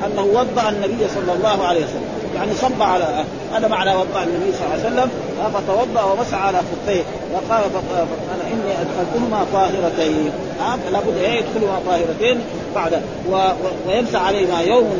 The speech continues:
وليلة للمقيم وثلاثة أيام للأيام، ومن أي وقت يعني من أول حدث. وإلى الفقهاء يقول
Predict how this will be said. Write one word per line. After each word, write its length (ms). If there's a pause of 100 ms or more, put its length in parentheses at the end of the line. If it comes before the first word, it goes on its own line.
وليلة 320
للمقيم 720 (340)
وثلاثة 420
أيام 380
للأيام، 500 (280)
ومن 320 (120)
أي 240
وقت 240
يعني 300
من 720
أول 300
حدث. 260 (280)
وإلى 180
الفقهاء 460
يقول 220